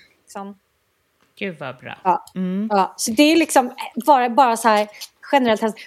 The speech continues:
Speaker 1: Och äta det du tycker om också, för att när man är utbränd är man ju helt slut. Man vill ju inte göra någonting.
Speaker 2: Finns det några bra vitaminer som du tycker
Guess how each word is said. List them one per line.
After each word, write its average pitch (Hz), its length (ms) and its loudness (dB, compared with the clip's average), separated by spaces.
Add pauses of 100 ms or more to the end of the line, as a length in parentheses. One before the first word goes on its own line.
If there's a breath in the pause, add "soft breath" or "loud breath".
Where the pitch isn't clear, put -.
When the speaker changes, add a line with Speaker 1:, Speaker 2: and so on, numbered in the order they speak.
Speaker 1:
Och - 120 2
äta 269 260 2
det 247 200 4
du 233 100 -2
tycker 247 300 0
om 302 260 2
också, 233 340 2
för 220 120 0
att 214 140 -2
när 220 80 -4
man 214 160 -2
är 269 280 2
utbränd 233 540 0
är 202 60 -2
man 190 160 -4
ju 185 60 -4
helt 190 200 -4
slut. - 540 -2
Man 214 340 -4
vill 214 100 0
ju 214 80 -2
inte 196 160 -6
göra 175 120 -2
någonting. 175 420 -8 (960 soft breath)
Speaker 2:
Finns 220 300 0
det 208 120 2
några 196 680 2 (560)
bra 196 520 2
vitaminer 226 920 2
som 226 220 0
du 156 160 0
tycker 135 500 -2